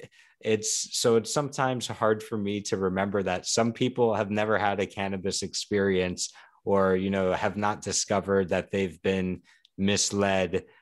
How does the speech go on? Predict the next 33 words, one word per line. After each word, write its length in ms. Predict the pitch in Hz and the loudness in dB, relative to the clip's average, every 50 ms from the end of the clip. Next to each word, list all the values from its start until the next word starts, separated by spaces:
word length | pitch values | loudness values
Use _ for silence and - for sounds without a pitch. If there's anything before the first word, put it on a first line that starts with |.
| _ _ _ | _ _ _
for 220 | - - 104 101 | -6 -2 0 0
most 380 | 95 95 98 98 95 - - - | 2 2 2 2 2 0 -2 -4
of 140 | 90 82 | -4 -2
their 460 | 82 98 92 92 92 92 92 92 - - - | 0 0 2 2 2 0 0 -2 -6 -10 -8
lives 500 | - 98 95 92 95 95 95 87 87 - | -4 0 2 2 2 2 0 -2 -4 -6
about 520 | 69 80 92 82 95 92 92 92 - - | -8 -8 -4 -2 -2 0 -2 -2 -4 -8
cannabis 720 | - - 98 92 92 90 85 82 90 90 90 - - - - _ _ _ _ | -6 -4 -4 -2 -2 -4 -2 -2 -2 -2 -2 -4 -6 -6 -8 _ _ _ _
and 160 | - 90 92 92 | -6 -4 -2 -2
the 80 | 90 | -2
realities 680 | 82 90 92 95 104 113 113 110 98 92 92 90 82 - | 0 0 0 2 2 2 2 2 0 0 0 -2 -2 -2
of 160 | 92 85 80 | -4 -4 -2
it. 200 | 90 90 92 139 - | -4 -4 -4 -4 -6
And 340 | - 95 92 92 90 90 85 - _ _ _ _ _ _ _ | -6 -4 -4 -4 -6 -8 -10 -14 _ _ _ _ _ _ _
I, 240 | - 90 95 - - | -6 -6 -4 -4 -4
I 40 | 98 | -4
think 220 | - - 123 113 | -2 -2 -2 0
it's 240 | - 123 - - - | -2 -2 -4 -4 -4
really 480 | 110 113 117 113 110 113 113 110 107 104 | 2 2 4 4 4 2 2 2 0 -2
interesting 880 | 101 - 117 113 107 - - 107 98 - - - 98 95 95 95 90 - | -4 -4 -6 -6 -4 -2 -2 -2 0 -2 -2 -2 -2 -2 -2 -2 -6 -6
to, 380 | - - 95 92 90 90 90 87 | -6 -4 -2 -2 -2 -4 -6 -8
to 160 | - - - | -10 -12 -8
consider 460 | - 98 92 - - 98 95 101 95 | -6 -6 -4 -4 -4 -2 0 0 0
that 260 | 90 92 90 87 85 - _ _ _ _ _ | 0 0 -2 -4 -6 -10 _ _ _ _ _
we're 140 | - 107 101 | 0 0 0
probably 420 | - - 127 117 117 117 117 113 | 2 2 2 2 4 4 4 2
still 480 | 101 - - - - 110 107 104 104 104 | 2 0 -2 0 0 2 2 2 2 0
in, 320 | 101 101 98 98 95 - - | 0 -2 -2 -4 -4 -6 -6
in 200 | 110 107 104 101 | -4 -2 -2 0
the 260 | 98 101 98 95 92 - | 2 2 2 0 0 -2
early 400 | - 113 107 107 104 104 104 95 | -2 0 0 2 2 2 0 0
stages 600 | - - - 98 98 95 90 90 98 92 78 85 | -2 -4 -2 -2 -2 -2 -2 -2 -4 -4 -4 -6
of 180 | 82 73 - | -8 -10 -12
people, 680 | - - - 104 101 - 110 101 98 98 95 92 95 | -8 -4 -4 -4 -2 0 0 2 2 2 0 0 -4